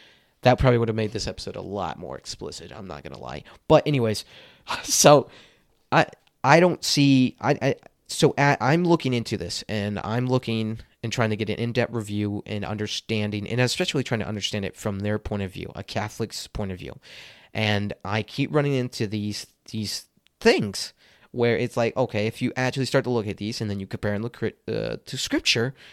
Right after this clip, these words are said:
th-, they have no base, they have no foundation. It's like, where did these things come in? Um,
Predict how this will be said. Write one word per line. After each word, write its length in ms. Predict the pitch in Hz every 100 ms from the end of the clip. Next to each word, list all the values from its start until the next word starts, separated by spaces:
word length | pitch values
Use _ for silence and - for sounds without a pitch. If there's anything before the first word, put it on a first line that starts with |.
| - _ _ _ _ _ _ -
th-, 240 | - 143
they 120 | 165
have 260 | 180 196 160
no 160 | 151
base, 340 | 139 113 95 -
they 120 | 107
have 240 | 127 143
no 100 | 156
foundation. 640 | 143 143 135 151 247 - -
It's 140 | 110
like, 100 | 110
where 320 | 107 120 123
did 160 | 147 147
these 220 | 147 135
things 320 | - 104 107
come 180 | - 98
in? 160 | 120 - _ - - - - _ -
Um, 560 | 107 104 104 101 101